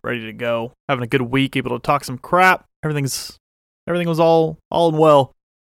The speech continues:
And the New York Jets, uh, shook up our plans, I guess, from here on out. But Raider Nation, if you haven't already, make sure you subscribe to my premium feed. It's on Raider Cody dot com. Look for the red premium buttons.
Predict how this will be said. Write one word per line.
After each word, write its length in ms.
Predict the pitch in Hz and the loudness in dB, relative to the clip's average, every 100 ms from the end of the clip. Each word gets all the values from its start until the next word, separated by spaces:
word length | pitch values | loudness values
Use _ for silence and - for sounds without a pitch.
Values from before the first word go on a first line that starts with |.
| _ | _
And 260 | 123 123 120 | -6 -4 -2
the 80 | 117 | -2
New 120 | 127 | 2
York 180 | 123 113 | 0 2
Jets, 340 | 123 117 - | -2 -2 -4
uh, 280 | 120 110 104 | -2 -2 -2
shook 340 | - 135 123 | -4 -4 -2
up 160 | 120 - _ _ _ - | -2 -4 _ _ _ -8
our 100 | 113 | -6
plans, 440 | - 107 87 95 | -4 -6 -8 -12
I 80 | 101 | -10
guess, 200 | 82 - | -10 -10
from 140 | - | -12
here 140 | - - | -14 -14
on 140 | - | -12
out. 220 | - - - | -12 -8 -2
But 180 | 151 - _ _ _ _ - | -2 -4 _ _ _ _ 0
Raider 180 | 160 151 | 2 4
Nation, 300 | 139 131 135 | 2 2 -2
if 80 | 143 | 0
you 80 | |
haven't 160 | 139 127 | 2 2
already, 280 | 120 123 120 | 2 2 0
make 160 | 127 | -2
sure 160 | - 131 | -4 -6
you 120 | 120 | -6
subscribe 520 | - 123 - 135 127 - | -6 -8 -2 0 0 -2
to 80 | |
my 120 | 123 117 | -6 -6
premium 480 | - 151 139 123 | -2 -2 0 -4
feed. 460 | 117 135 123 120 - _ _ _ _ | -4 -2 -2 -2 -8 _ _ _ _
It's 60 | - | -6
on 120 | 110 | -2
Raider 240 | 113 123 | 0 0
Cody 240 | 117 127 117 | 0 -2 -2
dot 280 | 120 120 - | -2 -2 -2
com. 200 | 117 113 | -4 -2
Look 160 | 117 | -6
for 120 | - | -4
the 80 | 113 | -4
red 480 | 110 117 120 120 - - - _ _ | -2 0 0 0 -4 -10 -20 _ _
premium 460 | - 135 131 127 117 | -6 -2 0 0 0
buttons. 460 | 123 123 127 - | 0 0 -4 -8